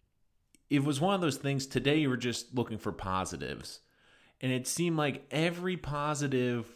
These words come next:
that you had from week one just disappeared. Marcus May did not have a good game. Gave up two touchdowns to Jordan Reed. The offense looked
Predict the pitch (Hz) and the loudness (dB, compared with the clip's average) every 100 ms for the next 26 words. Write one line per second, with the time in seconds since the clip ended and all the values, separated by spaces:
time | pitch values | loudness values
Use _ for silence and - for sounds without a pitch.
0 | - 123 117 113 127 123 107 120 117 107 | -6 -4 -2 0 -2 -2 0 0 0 -2
1 | 117 117 107 - 104 95 92 90 82 117 | -2 -2 -4 -4 -6 -4 -2 -2 0 -2
2 | 120 120 117 117 110 107 98 90 85 73 | -2 -4 -2 0 0 0 0 -2 -4 -4
3 | 82 80 95 95 - 113 117 104 101 104 | -4 -2 -2 -2 -4 -4 -2 -4 -4 -6
4 | 101 - 90 87 90 87 73 67 - - | -6 -8 -6 -4 -4 -6 -6 -6 -10 -20
5 | - - - _ _ 127 120 110 131 139 | -20 -20 -20 _ _ 0 0 2 0 0
6 | - 143 143 131 - - - _ _ _ | -2 0 0 -4 -6 -8 -16 _ _ _
7 | _ _ 120 120 120 113 - | _ _ -4 2 2 0 -8